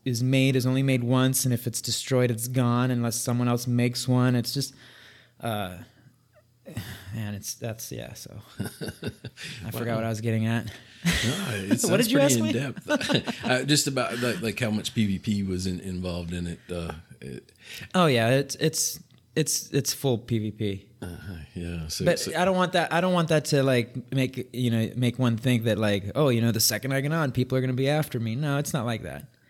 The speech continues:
Speaker 2: Yeah.
Speaker 1: But, um, but yeah, it's, when you leave space dock in your ship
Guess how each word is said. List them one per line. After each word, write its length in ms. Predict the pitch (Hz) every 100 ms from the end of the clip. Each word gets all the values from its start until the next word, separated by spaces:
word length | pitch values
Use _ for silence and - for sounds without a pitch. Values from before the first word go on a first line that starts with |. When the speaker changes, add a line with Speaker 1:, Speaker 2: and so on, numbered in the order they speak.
| _ -
Speaker 2:
Yeah. 300 | 117 139 143 117
Speaker 1:
But, 200 | 113 110
um, 380 | 110 107 107 104 - - -
but 220 | 120 127 -
yeah, 300 | 147 127 117
it's, 260 | 127 - - _ _ _ _ _ - - - -
when 200 | 139 156
you 120 | 180
leave 240 | 185 196 170
space 400 | - 165 165 -
dock 420 | 170 175 185 -
in 120 | -
your 120 | 131 135
ship 400 | - 147 151